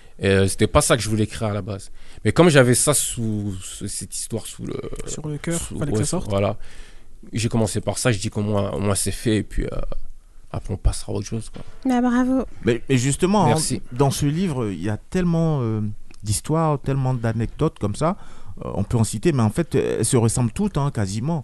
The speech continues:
Speaker 1: Mhm.
Speaker 4: C'est toujours des propos tout simplement racistes. Euh, et, euh, ce que je veux dire, c'est que comment est-ce que t'as pu te souvenir ? Est-ce que tu prenais des notes au fur et à mesure de tes huit ans ?
Speaker 1: Non, non, non.
Speaker 4: C'est quand tu t'es mis à écrire que tout revenait,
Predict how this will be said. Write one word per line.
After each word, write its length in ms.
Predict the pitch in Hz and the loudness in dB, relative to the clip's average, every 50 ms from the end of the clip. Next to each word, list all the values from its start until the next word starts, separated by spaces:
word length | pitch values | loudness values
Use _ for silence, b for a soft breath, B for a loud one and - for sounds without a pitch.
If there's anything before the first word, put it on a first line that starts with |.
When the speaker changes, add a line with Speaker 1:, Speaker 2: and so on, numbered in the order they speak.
| - - 131 | -6 -4 -4
Speaker 1:
Mhm. 120 | 123 113 104 | -2 0 0
Speaker 4:
C'est 140 | 113 120 120 | 0 0 0
toujours 260 | 131 127 120 117 117 | 0 0 0 0 0
des 140 | 110 107 95 | 0 0 0
propos 440 | - - 104 - - 117 110 101 | 0 -2 -4 -2 2 2 2 2
tout 120 | 92 - 101 | 2 -2 -4
simplement 400 | - 107 98 - 98 101 101 104 | -6 -6 -6 -6 -4 -2 -2 -2
racistes. 560 | - 98 95 - - - 160 165 - - 180 170 B B B B B B 104 B - | -2 -2 -4 -4 -4 -6 -6 -8 -6 -4 -4 -4 B B B B B B -12 B 0
Euh, 300 | 113 117 123 127 123 113 - - | 2 4 6 6 4 2 2 0
et, 220 | 120 135 135 135 | 0 2 2 2
euh, 100 | 131 131 117 - - - - - - - | 2 0 -2 -4 -8 -12 -14 -14 -14 -14
ce 100 | - - | -14 -8
que 120 | - 165 156 | -4 -4 -2
je 60 | 143 | 0
veux 60 | 165 160 | 0 0
dire, 140 | 185 185 | 0 0
c'est 120 | - - 151 | 0 -2 -6
que 180 | - 131 120 113 - - - | -6 -6 -6 -8 -10 -10 -4
comment 320 | - 190 196 185 170 160 | -2 0 2 2 2 0
est-ce 140 | 147 - - | 0 -2 -4
que 380 | - 160 156 160 160 160 165 160 - b b b b b b b b b - - - - - - - | -4 -4 -2 0 0 -2 -4 -6 -8 b b b b b b b b b -16 -16 -16 -14 -14 -8 0
t'as 140 | - 123 120 | 2 2 2
pu 520 | - - - 147 151 151 151 151 151 151 143 | 2 0 0 0 2 2 2 0 0 -2 -2
te 80 | - 117 | -4 -6
souvenir ? 560 | 110 - - 123 120 123 135 147 165 170 165 - | -6 -4 -6 -6 -4 -2 -2 0 0 0 0 0
Est-ce 160 | 123 - - | -2 -2 -2
que 100 | - 160 | -4 -4
tu 140 | 156 - - | -4 -4 -4
prenais 320 | - - - 123 120 123 123 | -4 -2 -2 0 0 0 0
des 140 | 113 120 113 | 0 0 0
notes 400 | 117 127 139 156 - - - b b b b b b b | 2 2 2 0 0 -4 -10 b b b b b b b
au 80 | - 98 | -8 -8
fur 300 | 98 - - 117 123 113 | -6 -4 -4 -2 0 0
et 40 | 113 | 2
à 60 | 113 | 2
mesure 540 | 117 120 120 117 117 123 135 143 147 135 131 | 2 2 0 0 -2 -2 -2 -2 -2 -2 -4
de 100 | 107 - | -6 -6
tes 120 | - - 117 | -4 -2 -2
huit 360 | 107 101 107 110 - - - | -2 -2 -4 -6 -4 0 2
ans ? 40 | - | 4
Speaker 1:
Non, 240 | 117 110 101 113 | 4 4 2 0
non, 200 | 113 104 104 104 - | -2 -4 -4 -4 -6
non. 100 | - - - 92 - - - - - - - | -8 -10 -10 -12 -14 -18 -20 -20 -18 -16 -14
Speaker 4:
C'est 240 | - - 127 123 123 | -8 -4 -2 0 0
quand 240 | 117 - 147 160 151 | 0 0 0 -2 -2
tu 120 | - 143 | -2 0
t'es 140 | - 139 131 | 0 2 2
mis 200 | 131 143 143 139 | 2 2 2 2
à 80 | 131 120 | 2 2
écrire 360 | 117 - - 151 147 139 - | 0 0 -2 -2 -2 -2 0
que 100 | - 131 | -2 -2
tout 280 | 117 - - 151 147 131 | -2 -2 0 0 2 4
revenait, 420 | 123 117 110 117 117 131 151 160 | 4 4 4 2 2 0 -2 -4